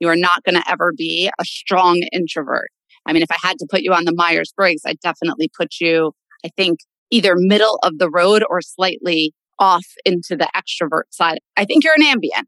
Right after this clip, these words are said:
I really do believe you're an ambient. I don't think we're ever gonna see you as an extreme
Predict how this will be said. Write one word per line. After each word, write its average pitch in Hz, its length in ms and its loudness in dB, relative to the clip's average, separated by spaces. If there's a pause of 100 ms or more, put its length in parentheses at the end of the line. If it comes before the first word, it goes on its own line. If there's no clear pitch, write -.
I 180 60 0
really 196 300 4
do 185 240 0
believe 170 340 0
you're 160 120 -2
an 156 100 0
ambient. 156 400 -2
I - 20 -2
don't 170 300 -4
think 185 160 -4
we're 170 160 0
ever 165 160 -2
gonna 170 200 0
see - 180 -10
you 170 120 0
as 160 160 -2
an 151 80 -2
extreme 160 680 0